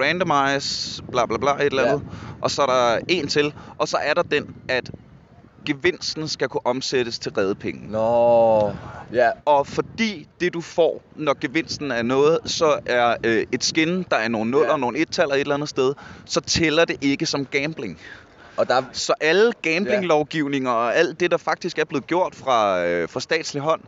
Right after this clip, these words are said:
Speaker 2: Ja.
Speaker 1: det har nul magt, ju-, rent juridisk set, øh, når folk laver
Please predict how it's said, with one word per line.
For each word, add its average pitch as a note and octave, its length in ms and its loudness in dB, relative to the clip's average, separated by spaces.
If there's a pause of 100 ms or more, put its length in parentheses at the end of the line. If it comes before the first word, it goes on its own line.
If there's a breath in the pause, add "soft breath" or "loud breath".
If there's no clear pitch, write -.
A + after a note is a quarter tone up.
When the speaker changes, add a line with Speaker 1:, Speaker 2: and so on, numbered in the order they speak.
(160)
Speaker 2:
Ja. B2 180 0
Speaker 1:
det E3 100 2
har C#3+ 340 -2
nul F3 340 -2
magt, C#3+ 380 -2 (160)
ju-, D3+ 160 -4
rent D3+ 180 0
juridisk D#3+ 420 0
set, - 360 -6 (440 loud breath)
øh, B2+ 360 4
når A#2+ 100 0
folk C#3 260 0
laver B2 300 2